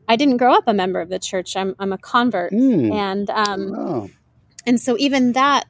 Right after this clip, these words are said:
Speaker 1: part, um, I joined the church when I was seventeen. And even though m-, my parents definitely had some hesitations, um, my mom, for example, when she was a kid, she grew up next door to some members.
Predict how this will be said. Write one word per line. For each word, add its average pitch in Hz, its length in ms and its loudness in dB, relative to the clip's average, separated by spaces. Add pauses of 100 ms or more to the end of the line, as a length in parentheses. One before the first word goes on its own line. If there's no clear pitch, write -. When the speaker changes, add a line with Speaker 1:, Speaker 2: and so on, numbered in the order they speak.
Speaker 1:
part, 196 560 -6
um, 202 160 -4
I 202 80 -2
joined 226 220 -2
the 220 60 -2
church 220 240 -8
when 208 80 -4
I 190 40 -4
was 190 120 -6
seventeen. 196 640 -4 (640)
And 220 400 0 (240)
even 302 240 4
though 262 160 4
m-, 247 160 2 (100)
my 220 320 0 (180)
parents 240 380 -2
definitely 247 400 2
had 233 260 -2
some 233 180 0
hesitations, 233 1160 -2
um, 214 500 0 (260)
my 226 160 2
mom, 220 320 2
for 220 120 0
example, 214 420 -2
when 202 120 -2
she - 140 -2
was 269 120 2
a 233 60 2
kid, 208 220 -4
she - 140 -6
grew 214 140 0
up 202 100 -2
next 202 280 -2
door 208 160 0
to 214 100 -2
some 202 240 -2
members. 196 480 -4